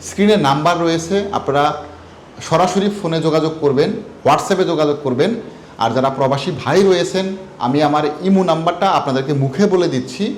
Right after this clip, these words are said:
জিরো ওয়ান থ্রি জিরো ফোর ডাবল এইট ফাইভ ডাবল ওয়ান জিরো। এই নাম্বারটা আমার ইমো রয়েছে,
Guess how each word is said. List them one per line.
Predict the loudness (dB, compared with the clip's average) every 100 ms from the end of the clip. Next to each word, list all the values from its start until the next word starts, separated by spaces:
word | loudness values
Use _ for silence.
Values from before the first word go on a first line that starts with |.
| -10 -20 -16 -8 -2
জিরো | 2 4 4
ওয়ান | 2 0 -4 -4
থ্রি | -2 -2
জিরো | 0 -2 -2
ফোর | 0 2 2 0
ডাবল | 0 0 0
এইট | -2 -4 -2
ফাইভ | 0 0 -2
ডাবল | -2 0 0
ওয়ান | 0 -2
জিরো। | 0 2 0 -4 -14 -6 0
এই | 2
নাম্বারটা | 4 2 0 0 0
আমার | 0 0 0 0 -4 -2
ইমো | 2 4
রয়েছে, | 4 2 0 -4